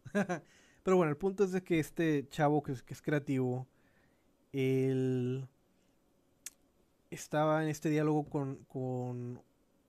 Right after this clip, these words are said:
otra persona hablando sobre el capitalismo. Y hablaba sobre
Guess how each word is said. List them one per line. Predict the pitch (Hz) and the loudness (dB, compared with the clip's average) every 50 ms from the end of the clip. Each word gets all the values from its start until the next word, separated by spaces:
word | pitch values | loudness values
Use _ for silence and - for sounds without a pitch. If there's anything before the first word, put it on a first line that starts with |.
| _ _ _ _ _ _ _ | _ _ _ _ _ _ _
otra | - 143 156 143 - 160 | -6 -6 -4 -2 -2 -4
persona | 151 160 147 - 165 156 156 151 | -4 -4 -6 -6 -4 -2 -2 0
hablando | 147 143 147 151 | 0 0 -2 -2
sobre | - - 147 147 | -4 -2 -4 -4
el | 131 | -4
capitalismo. | 139 - - - - 120 120 117 - - - 78 - _ _ _ _ _ _ _ _ _ _ _ | -6 -10 -10 -10 -10 -8 -8 -10 -12 -16 -18 -20 -20 _ _ _ _ _ _ _ _ _ _ _
Y | - | -6
hablaba | 147 143 147 147 151 147 | -4 -2 -2 -2 -2 -4
sobre | - - 156 147 143 143 143 139 139 139 139 143 143 - | -4 -6 -4 -2 0 0 2 2 2 2 0 -2 -4 -8